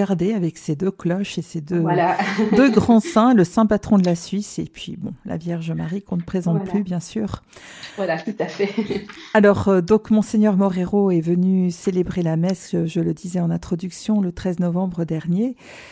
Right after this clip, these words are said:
Speaker 1: C'est peut-être, euh, l'occasion pour nous de, d'évoquer la réalité pastorale de votre paroisse, parce que il a souligné dans son homélie, justement, l'importance de la présence d'une église au sein d'un village. Il a dit que c'était le signe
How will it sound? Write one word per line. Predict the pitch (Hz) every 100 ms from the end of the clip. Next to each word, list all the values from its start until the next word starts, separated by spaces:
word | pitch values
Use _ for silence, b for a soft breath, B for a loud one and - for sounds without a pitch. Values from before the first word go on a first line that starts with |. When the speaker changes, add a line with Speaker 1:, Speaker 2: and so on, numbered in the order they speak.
| B
Speaker 1:
C'est | - - 175
peut-être, | 180 175 185 - 175
euh, | 170
l'occasion | 175 175 185 170 190
pour | 170 170 175
nous | 214
de, | 185 165
d'évoquer | 160 202 202 208 262
la | 202
réalité | 165 190 185 190 - 208
pastorale | 208 175 - 190 196
de | 170 165 160 160
votre | 175 - 170
paroisse, | 170 165 214 302 - - B B B B
parce | 180 165
que | - 196 185 -
il | 180
a | 175
souligné | - 294 247 220 214 285
dans | 208
son | 170 190
homélie, | 185 180 185 247
justement, | 214 170 - 214
l'importance | 202 214 247 240 208 - 247 285 269 -
de | 220
la | 240 208
présence | 208 190 226 240
d'une | 202
église | 180 165 220
au | 202
sein | 170 214
d'un | 208
village. | 175 170 170 226 208 B B B B -
Il | 175
a |
dit | 170 233
que |
c'était | - 190 -
le | 196
signe | 165 - - 226 247